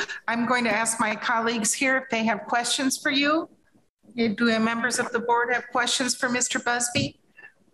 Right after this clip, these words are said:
We see none. So thank you, Mister Busby. We're going to now open it up to the public. Are there members of the public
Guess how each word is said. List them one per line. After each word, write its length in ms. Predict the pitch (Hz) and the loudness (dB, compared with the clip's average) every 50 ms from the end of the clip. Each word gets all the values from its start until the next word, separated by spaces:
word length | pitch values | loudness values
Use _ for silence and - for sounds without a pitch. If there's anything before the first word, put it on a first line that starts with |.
| _ _ _ _ | _ _ _ _
We 180 | - 233 226 220 | 0 0 2 2
see 380 | - - - 247 247 247 247 | 2 0 -2 -4 -4 -2 0
none. 420 | 233 226 214 214 220 240 294 302 - - - - - | 2 2 4 2 2 0 -2 -4 -4 -6 -10 -8 -6
So 180 | - - 269 240 | -4 -2 0 0
thank 380 | - 269 254 247 240 240 - | 0 0 0 0 0 0 2
you, 60 | 269 240 | 2 2
Mister 320 | 233 233 226 - - 233 | 2 2 2 2 2 4
Busby. 640 | 185 226 226 233 226 220 - - 262 269 277 277 277 - - - - - | 4 2 2 0 -2 -2 0 2 2 2 2 0 -2 -6 -8 -6 -2 0
We're 160 | 240 240 240 | 0 2 2
going 340 | 240 240 240 247 240 233 - | 2 2 2 2 2 0 0
to 520 | 240 247 240 233 233 226 226 214 - - | 0 2 4 4 4 6 4 4 4 4
now 520 | 196 208 220 220 220 214 220 220 220 208 - | 4 4 4 4 2 2 4 4 2 2 2
open 260 | - 214 202 233 226 | 2 2 2 2 2
it 160 | 220 220 208 220 | 2 2 2 0
up 200 | 214 214 - - | -2 -2 -4 -6
to 100 | - 220 | -4 -4
the 100 | 202 226 | -4 -4
public. 480 | - - 254 226 196 190 180 165 - - | -2 -2 0 0 2 2 0 0 0 0
Are 140 | 208 208 | 0 2
there 160 | 202 220 220 226 | 2 0 0 0
members 420 | 220 240 247 240 247 254 247 - | 0 0 0 0 -2 0 0 0
of 140 | 247 240 - | -2 -2 -2
the 100 | 226 214 | -2 -4
public 480 | - - 262 254 208 202 202 180 175 | -2 -2 -2 -2 0 0 0 0 0